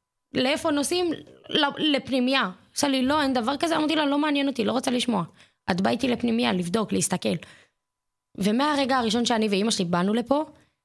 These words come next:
התאהבנו. התאהבנו. ואז ראיתי גם את הילדים שגלשו באותו, בא-, באותה תקופה, בכיתה י'. זה איפשהו נתן לי את ה-,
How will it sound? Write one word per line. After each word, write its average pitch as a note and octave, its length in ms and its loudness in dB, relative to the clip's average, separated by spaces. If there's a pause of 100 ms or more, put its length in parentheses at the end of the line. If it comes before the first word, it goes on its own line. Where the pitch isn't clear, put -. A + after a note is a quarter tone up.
(760)
התאהבנו. F3+ 560 0 (680)
התאהבנו. A3 520 0 (460)
ואז D#4+ 280 2
ראיתי E4+ 240 0
גם C4+ 220 2
את A#3 80 -2
הילדים A3+ 500 2
שגלשו A3+ 520 2
באותו, G3+ 420 0
בא-, G#3 380 0
באותה G#3+ 340 0
תקופה, A3 380 0
בכיתה G3+ 320 -2
י'. F#3+ 140 2 (1600)
זה A3+ 160 0
איפשהו D#4 360 0
נתן B3 260 2
לי D4 180 0
את A3 80 -2
ה-, F3 380 2